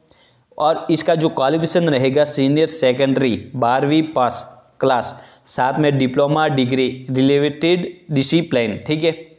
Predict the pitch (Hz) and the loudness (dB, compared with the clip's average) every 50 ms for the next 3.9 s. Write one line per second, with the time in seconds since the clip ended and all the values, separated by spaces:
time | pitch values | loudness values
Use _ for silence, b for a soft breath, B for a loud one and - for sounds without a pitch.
0 | b b b b b b b b b b _ 151 143 - - 185 175 151 196 - | b b b b b b b b b b _ -2 -2 0 0 0 0 0 0 0
1 | 165 151 143 139 175 180 165 147 143 147 143 143 135 123 127 127 127 143 143 131 | 0 0 0 2 2 0 2 2 2 0 0 0 0 0 0 0 0 0 -2 0
2 | 123 135 143 151 151 - 147 131 127 143 139 - 135 131 123 120 135 151 156 160 | 0 0 0 0 -2 -2 -2 0 0 -2 -4 -4 -2 0 0 2 2 0 -2 -2
3 | - - - - 127 117 120 123 117 - - 113 107 104 98 98 101 101 | -10 -6 -2 0 0 2 2 0 -2 -2 -2 0 0 0 0 -2 -6 -8